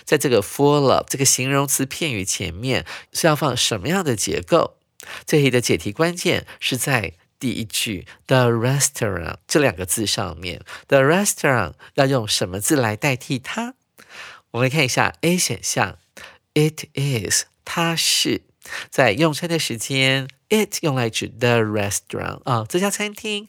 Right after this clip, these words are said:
总是挤满了人。诶，A 好像对哦。再来看到 B 选项，they are，他们是。这个 they 呢，代替的是什么呢？往上去看，诶，没有复数的主词啊，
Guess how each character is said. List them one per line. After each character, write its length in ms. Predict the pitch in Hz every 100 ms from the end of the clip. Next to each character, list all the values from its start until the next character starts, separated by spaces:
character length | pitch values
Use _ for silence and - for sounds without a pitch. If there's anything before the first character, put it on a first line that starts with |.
| - - -
总 220 | 135 98
是 300 | - 135 107 _
挤 360 | - - 107 120
满 200 | 131 98
了 120 | 90
人。 540 | 87 87 90 85 120 - -
诶， 360 | 143 131 143 226 415 -
A 160 | 220 208
好 200 | - -
像 280 | 131 113
对 320 | 113 180 170 151
哦。 320 | 147 151 - - - -
再 160 | 139
来 40 | 131
看 100 | 127
到 160 | 107
B 220 | 98 165
选 260 | 214 - -
项， 320 | - 110 - _ 120
they 440 | 117 123 123 120
are， 340 | - 123 104 78
他 220 | - 113
们 160 | 107 98
是。 460 | - - 107 85 - - - -
这 100 | 180
个 100 | 143
they 320 | 175 190 156
呢， 200 | 139 139 - -
代 160 | 233
替 140 | 190 185
的 100 | 151
是 140 | 147
什 220 | - 117
么 100 | 90 87
呢？ 160 | 87
往 220 | 110 110 101
上 240 | 156 131
去 200 | 117 123
看， 300 | - 135 92
诶， 220 | 135 165
没 140 | 143 147
有 140 | 127
复 180 | - 135
数 140 | 135
的 100 | 113
主 220 | 95 90
词 260 | 87 - 101
啊， 240 | 117 175